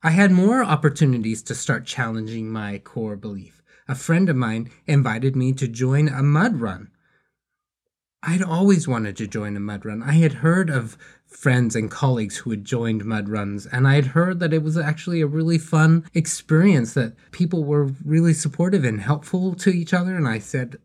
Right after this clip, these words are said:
to myself, "That sounds like fun. I'd love to do that." But man, my shadows of shame in-,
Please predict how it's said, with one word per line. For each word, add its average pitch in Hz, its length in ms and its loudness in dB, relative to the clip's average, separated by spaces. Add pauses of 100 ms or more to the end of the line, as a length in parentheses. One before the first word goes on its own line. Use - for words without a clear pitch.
to 139 100 -2
myself, 135 400 -2
"That 156 180 -2
sounds 160 240 2
like 143 140 0
fun. 180 380 2 (500)
I'd 156 140 2
love 160 260 4
to 156 120 0
do 156 180 0
that." 170 400 -4
But - 360 -2
man, 143 380 4
my 113 140 -2
shadows 123 460 -4
of 101 80 -10
shame 131 380 2
in-, 113 320 -6